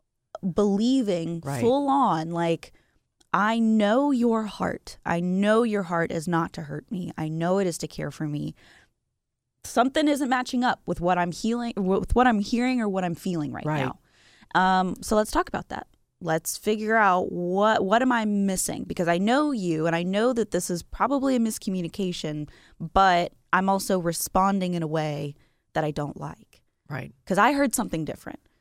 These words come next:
Speaker 1: But you have to be, again, you have to be willing and self-aware enough to admit that you heard something different.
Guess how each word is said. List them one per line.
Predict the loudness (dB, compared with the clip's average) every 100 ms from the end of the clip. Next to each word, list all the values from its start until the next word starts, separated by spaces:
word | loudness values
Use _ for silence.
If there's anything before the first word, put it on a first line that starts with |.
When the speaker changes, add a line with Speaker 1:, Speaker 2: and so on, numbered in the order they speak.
| _ -4
Speaker 1:
But | -2
you | 0
have | 0 -2
to | -6
be, | -4 -4 -4 -4
again, | -6 -4 -2 -2
you | -4 -6
have | -4 -6 -8
to | -12
be | -10 -8 -8
willing | -6 -4 -4 -6 -6
and | -8
self-aware | -6 -8 -8 -6 -4
enough | -4 -4 -6 -10
to | -8 -6 -6 -6
admit | -6 -6 -6 -6 -8 _
that | -6 -4 -2 -4
you | -6 -6 -4
heard | -6 -8
something | -8 -6 -6
different. | -6 -8 -14